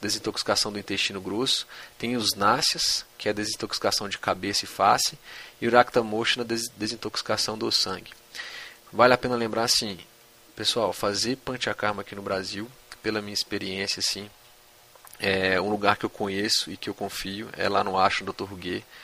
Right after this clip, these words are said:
fez parte da nossa formação, então assim, a gente foi como paciente de Panchakarma, tem um processo que é a troca de Pan-, Panchakarma,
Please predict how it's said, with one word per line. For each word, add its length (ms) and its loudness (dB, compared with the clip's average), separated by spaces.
fez 280 0
parte 320 4
da 40 -4
nossa 240 0
formação, 580 -2
então 180 -6
assim, 340 -2
a 60 -6
gente 200 -4
foi 240 0
como 380 -6
paciente 560 -2
de 120 0
Panchakarma, 720 -2
tem 140 -10
um 60 -10
processo 380 -4
que 80 -2
é 40 6
a 40 0
troca 260 -2
de 100 -6
Pan-, 180 -6
Panchakarma, 680 2